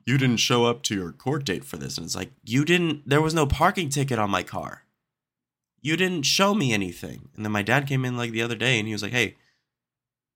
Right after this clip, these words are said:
this is from San Antonio." And I was like, "There was no parking ticket on my car.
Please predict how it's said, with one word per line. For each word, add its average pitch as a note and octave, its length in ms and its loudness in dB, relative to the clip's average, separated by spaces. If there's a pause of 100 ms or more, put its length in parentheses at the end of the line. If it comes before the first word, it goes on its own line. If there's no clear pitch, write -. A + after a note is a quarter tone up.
(140)
this G#2+ 120 -8
is A2+ 80 -6
from A2 160 -8
San A2 220 -2
Antonio." G#2+ 560 -4 (600)
And B2+ 120 -2
I B2+ 60 2
was B2 100 0
like, B2 220 -4
"There C4+ 160 2
was D#4+ 160 2
no D#4 140 2
parking D4 540 4
ticket A2+ 300 2
on G#2+ 120 2
my F2+ 120 2
car. E2 440 -10